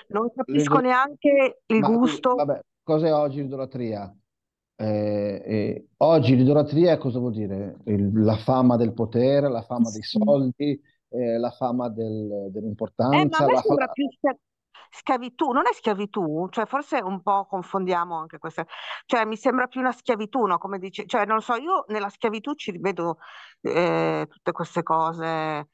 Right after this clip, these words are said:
Speaker 1: fama, soldi, perché alla fine diventi uno schiavo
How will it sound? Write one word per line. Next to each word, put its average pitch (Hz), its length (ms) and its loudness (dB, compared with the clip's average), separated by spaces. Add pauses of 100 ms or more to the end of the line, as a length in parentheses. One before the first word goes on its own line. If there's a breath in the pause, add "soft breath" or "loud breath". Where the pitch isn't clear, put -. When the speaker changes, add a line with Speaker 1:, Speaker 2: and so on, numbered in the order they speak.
(160)
Speaker 1:
fama, 190 380 -4
soldi, 190 400 -2
perché 185 200 -10
alla 208 160 -2
fine 294 340 -6 (420)
diventi 254 340 0
uno 254 120 0
schiavo 165 680 -6